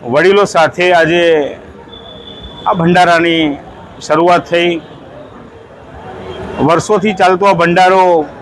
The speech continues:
અવિરત ચાલે છે. આમ તો દર પૂનમે પણ ચાર પાંચ હજાર ભક્તો અહીંયા જમે છે.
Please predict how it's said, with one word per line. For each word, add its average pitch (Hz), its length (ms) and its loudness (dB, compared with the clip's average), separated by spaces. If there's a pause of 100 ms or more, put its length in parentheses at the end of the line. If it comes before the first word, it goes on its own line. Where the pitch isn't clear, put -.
(680)
અવિરત 196 380 2
ચાલે 180 240 4 (100)
છે. 175 180 2
આમ 147 240 2
તો 175 60 0
દર 170 220 0 (100)
પૂનમે 196 360 2 (100)
પણ 196 280 4 (640)
ચાર 165 180 2
પાંચ 185 200 2 (100)
હજાર 180 180 4 (840)
ભક્તો 147 240 -2
અહીંયા 175 220 0
જમે 165 200 2 (100)
છે. 135 120 -2